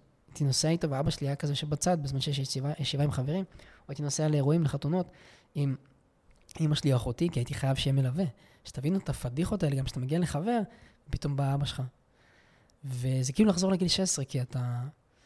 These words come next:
כל הזמן שומרים עליך, ואתה,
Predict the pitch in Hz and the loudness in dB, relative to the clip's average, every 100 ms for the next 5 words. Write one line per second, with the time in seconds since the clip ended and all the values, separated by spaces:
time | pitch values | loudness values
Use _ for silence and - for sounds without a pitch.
0 | _ _ _ - - 147 165 165 151 147 | _ _ _ -8 -2 0 2 2 2 4
1 | 123 120 - 131 - _ _ _ _ _ | 2 0 -4 -6 -8 _ _ _ _ _
2 | _ _ - 127 131 127 123 131 127 123 | _ _ -16 -10 -4 -4 -4 -4 -4 -2
3 | 123 123 | -2 -2